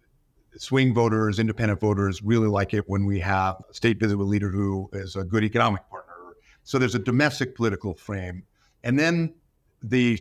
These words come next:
protocol office in the White House and the State Department get heavily, heavily involved. And that's where you see the difference between, as John points out, a state visit with a head of state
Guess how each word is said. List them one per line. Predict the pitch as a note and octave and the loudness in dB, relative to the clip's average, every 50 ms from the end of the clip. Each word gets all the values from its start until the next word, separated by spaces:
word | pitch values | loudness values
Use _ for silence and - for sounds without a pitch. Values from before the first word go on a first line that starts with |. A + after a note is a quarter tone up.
| - _ | -4 _
protocol | - D#3 D3 D3 D3 - B2+ A#2 A2+ A2+ A2+ | 0 0 2 0 0 0 0 0 2 2 2
office | A#2 A2+ A2+ A2 - A2 - - | 2 2 0 0 0 -4 -4 -2
in | A2+ G2+ | 0 0
the | G#2+ G2+ | 0 2
White | G2+ A2 A2+ A2 | 2 2 0 0
House | G#2 A2+ G#2+ G#2 G2 - - - | 0 0 0 0 0 -2 -6 -6
and | G2+ G2 | -6 -6
the | F2+ | -6
State | - - A#2+ A#2+ | -2 -2 -2 -2
Department | - - F#2+ F#2 - _ _ | -2 -6 -14 -18 -18 _ _
get | - F#2+ - _ _ - | -20 -20 -20 _ _ -4
heavily, | C3 C3 C3+ A#2+ G#2+ | -2 0 0 0 0
heavily | F#2+ G#2 F#2+ F#2+ G2 F#2+ | -2 -4 -4 -4 -4 -4
involved. | - _ - F2+ F2 F2+ - - _ _ _ _ _ _ _ _ _ _ _ _ - | -6 _ -10 -10 -10 -10 -14 -18 _ _ _ _ _ _ _ _ _ _ _ _ -2
And | B2 A#2+ A#2+ | -2 2 2
that's | C#3 D3+ D3+ D3+ - - | 2 2 2 0 -2 0
where | C#3+ B2+ A#2+ A#2+ A#2+ A#2+ - | 2 2 2 2 0 -2 -6
you | - A#2+ A#2+ A#2 A2+ G#2 - | -4 -2 -2 -2 -2 -6 -10
see | - - - B2+ B2 | -12 -6 -2 0 0
the | A2+ G#2+ | 2 2
difference | G#2+ B2 - - A2+ G2+ | 0 0 0 0 -4 -4
between, | - A2 G2+ - A#2 A2+ A2 A2 G#2+ G2+ G2+ G2+ - _ - | -4 -8 -6 -2 0 0 2 2 2 2 0 -2 -4 _ -10
as | G2 G2 F#2+ | -10 -10 -4
John | - A2+ A2 A2+ A2+ A2+ | -2 0 2 2 2 0
points | G#2 A2 A2 G#2 G2+ - | 0 0 -2 -2 0 0
out, | G#2 G2+ G2 | -2 -2 0
a | F#2+ | -2
state | F2+ - - - C3+ C3+ C3 - | -6 -6 -2 0 2 2 0 0
visit | - G2+ G#2 F#2 E2+ F#2+ G2+ G2+ - | -2 -2 -2 -2 0 -2 -6 -6 -6
with | - G#2 F#2+ | -8 -8 -8
a | F#2 | -4
head | F2+ G#2+ G#2+ | -4 -2 -2
of | G2+ - | -2 -4
state | - - G#2+ G2+ G2 G2 | -6 -6 -4 -4 -4 -6